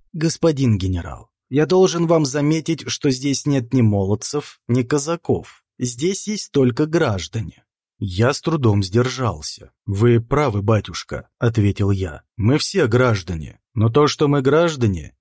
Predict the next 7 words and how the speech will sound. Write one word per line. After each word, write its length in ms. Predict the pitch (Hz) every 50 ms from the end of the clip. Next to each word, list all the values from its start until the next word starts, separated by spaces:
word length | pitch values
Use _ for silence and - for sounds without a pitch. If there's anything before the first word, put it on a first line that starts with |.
| _ _ _
не 160 | 101 113 127
мешает 520 | 131 131 123 - - 135 139 151 156 151 -
мне 200 | 160 160 156 143
быть 240 | 117 120 127 120
генералом, 760 | 113 110 131 135 139 143 147 147 123 98 85 78 73 - - _ -
вам 320 | 101 98 95 127 127 117
священником, 1000 | 113 - - 110 104 98 - - - 131 147 156 151 127 107 117 - 80 76 -